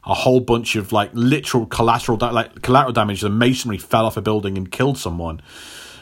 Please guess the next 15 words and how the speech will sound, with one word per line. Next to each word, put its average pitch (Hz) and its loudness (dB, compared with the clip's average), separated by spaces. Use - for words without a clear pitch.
Um, 107 2
so 120 2
sh-, - -2
it's, 127 -6
yeah, 110 0
his 101 -6
recklessness 113 0
and 98 -8
his 95 -6
dangerousness, 98 -4
and 98 -4
you, 107 -4
you 151 -8
know, 143 0
you, 139 -2